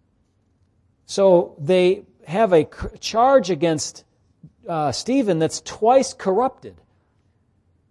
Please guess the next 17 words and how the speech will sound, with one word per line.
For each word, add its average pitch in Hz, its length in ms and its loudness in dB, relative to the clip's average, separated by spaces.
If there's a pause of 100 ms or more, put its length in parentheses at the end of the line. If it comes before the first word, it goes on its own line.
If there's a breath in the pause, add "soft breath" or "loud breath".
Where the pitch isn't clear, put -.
(160)
They 165 80 -10
got 196 220 -4
the 160 60 -6
subject 226 560 4
of 196 120 2
the 170 80 -2
destruction 185 600 -4
wrong, 135 520 -4
and 156 140 -8
they 151 100 -4
got 160 320 -4
the 147 280 -6
object 165 500 -4
of 131 120 -4
the 127 80 -10
destruction 147 640 -8
wrong. 135 440 -4